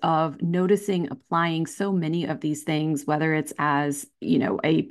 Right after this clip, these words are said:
a physician in family practice, or certainly now as a coach or,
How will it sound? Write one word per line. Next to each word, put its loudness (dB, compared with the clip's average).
a 2
physician 4
in 4
family -2
practice, -2
or 4
certainly 0
now 2
as -2
a -4
coach 4
or, 0